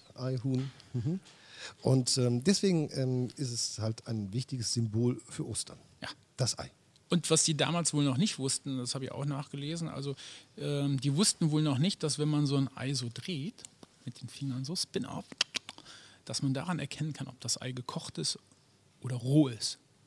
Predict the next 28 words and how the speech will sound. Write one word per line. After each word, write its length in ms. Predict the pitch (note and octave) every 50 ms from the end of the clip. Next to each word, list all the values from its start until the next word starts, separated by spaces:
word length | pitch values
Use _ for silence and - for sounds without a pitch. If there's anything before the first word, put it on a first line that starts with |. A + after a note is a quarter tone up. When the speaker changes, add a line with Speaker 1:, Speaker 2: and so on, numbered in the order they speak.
| _ _ -
Speaker 2:
Weil 160 | B2 C3+ C#3
was 180 | C#3+ - -
macht 240 | C#3+ C#3+ C#3+ - -
es, 140 | G#3+ - -
wenn 80 | C#3+ C#3
es 140 | C3 -
gekocht 340 | - B2+ - F3+ F3 - -
ist? 220 | C4 B3+ - - - _ _ _ _ _ - - - _ - - _ - - _ _ _ _ _ _ _ _ -
Speaker 1:
Eiern? 380 | - - A2+ A#2+ B2+ D#3 E3+ - _ - - - - - - _ _ _ _ _ _ _ _ _ _ _ -
Speaker 2:
Nee, 100 | - G#3+
eben 180 | G#3 - B2 B2+
nicht. 240 | E3+ C#3+ - - - - _ _ - - _ _ _ _ - -
Es 120 | - - -
kreist. 420 | - D3 A#2 A2 - - - - _ _ _ -
Speaker 1:
Ja. 100 | C#3+ - - - - - - _ _ _ -
Speaker 2:
Wenn 120 | - C3 B2
es 140 | A2+ - - _ -
roh 240 | - F3 C4 A3+ D3
ist, 240 | A#2 - - - -
dann 140 | E3+ G#3+ -
eiert's, 480 | - C#3+ D3 F3 G#3 - - - - - _ _ -
also 160 | - A#2 A2+ A2+
dann 180 | A2 A#2+ A#2
blub, 200 | A#2 B2 C3+ A#2+ A2+
blub, 120 | G#2 G#2
blub 200 | C3+ E3+ - -
und 120 | C#3+ B2 - -
Ende. 220 | A#2 A2 - -